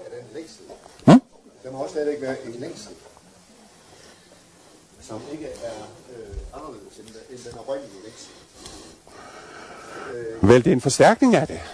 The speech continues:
Speaker 2: Altså, kærligheden har den egenskab, den kan vokse, øh, uendeligt. Den kan vokse uendeligt. Det kan den.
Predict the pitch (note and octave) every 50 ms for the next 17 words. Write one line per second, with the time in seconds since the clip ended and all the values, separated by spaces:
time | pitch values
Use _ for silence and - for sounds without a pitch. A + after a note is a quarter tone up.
0 | - - _ - C3 C3 - B2 - E3+ F#3 G#3 A#3+ A#3 G#3 G3 D#3+ D#3+ E3+ E3+
1 | E3+ F3 E3+ E3 E3 F#3 F#3 - - F3 D#3 - D#3+ D3 B2+ C#3 C3 A2 B2 C#3+
2 | F3 - - E3+ E3 D3 - - - - - - - C#3 C3 A#2+ B2 B2+ F#3+ E3+
3 | E3+ D#3+ E3 E3+ F3+ F3 E3 C#3+ B2 C#3 C#3 - - - - - - - - -
4 | - _ _ _ - - _ - C3 B2+ A2+ C3+ A#2 B2 D3 C#3+ - - D3+ C#3
5 | C3 B2 A2+ G2+ E2+ D#2 D2 - - - _ _ _ _ _ _ _ - - -
6 | - - - - D3 - - - G#2+ - F#2 E2+